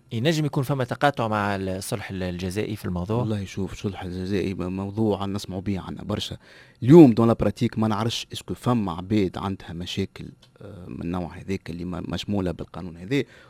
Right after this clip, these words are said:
Speaker 2: ومازال عندها فلوس في حسابات في تونس ولا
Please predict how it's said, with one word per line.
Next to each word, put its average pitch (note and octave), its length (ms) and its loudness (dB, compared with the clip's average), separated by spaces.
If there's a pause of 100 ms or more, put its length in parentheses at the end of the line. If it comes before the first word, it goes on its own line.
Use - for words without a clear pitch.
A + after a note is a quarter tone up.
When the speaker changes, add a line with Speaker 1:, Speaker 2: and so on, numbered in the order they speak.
(140)
Speaker 2:
ومازال B2 420 4
عندها A2+ 380 0
فلوس A2+ 580 0 (1080)
في - 240 -12
حسابات F2+ 600 0
في - 120 -10
تونس F#2 440 -2
ولا - 200 -12